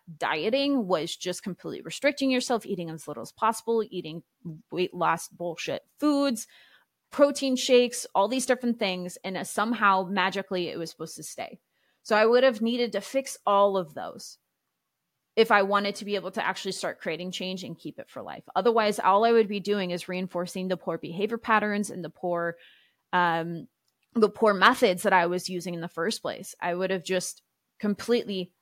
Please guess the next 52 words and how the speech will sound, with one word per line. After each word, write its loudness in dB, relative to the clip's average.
gone 0
into -6
another -4
yo-yo -8
diet, -6
which -6
I -4
know, 6
uh, 4
like, -2
I 2
know 6
for -6
me, -4
f-, -12
if 0
somebody -2
taught 2
me -2
that 4
at -8
the -2
very 0
beginning, -4
I -2
probably 0
wouldn't -2
have -14
been -6
really -6
mentally, -8
uh, -4
receptive -4
to 0
it 2
at -4
first, -2
because -4
that 0
in -4
my 2
mind -2
would -4
have -14
been -6
like, -8
"Well, -4
that's 2
gonna -2
take -8
me -4
longer. -2